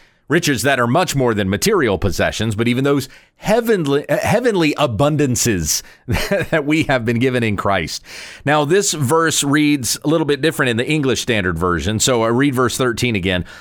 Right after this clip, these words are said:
"This is not for the relief of others and for your affliction, but by way of equality." That's in the Legacy Standard. In the,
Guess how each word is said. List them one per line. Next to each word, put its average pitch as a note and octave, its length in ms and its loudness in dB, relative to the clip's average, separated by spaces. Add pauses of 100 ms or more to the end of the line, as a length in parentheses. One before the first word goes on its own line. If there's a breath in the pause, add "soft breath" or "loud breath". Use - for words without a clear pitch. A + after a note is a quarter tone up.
(140)
"This C3+ 240 0
is A#2+ 160 0
not F3+ 380 2
for F3+ 280 0
the D#3 100 0
relief C#3+ 340 0
of B2 160 -2
others D3 360 0
and A#2 140 -2
for G#2+ 80 0
your G3+ 320 2
affliction, A2 540 -2
but B2 180 0
by B2+ 180 0
way A#2+ 300 2
of A2 160 0
equality." A2 640 0
That's G#2 280 0
in A#2 80 0
the A2+ 80 0
Legacy A2+ 380 0
Standard. E2 460 -2 (460 soft breath)
In D#3 300 0
the, C3 440 2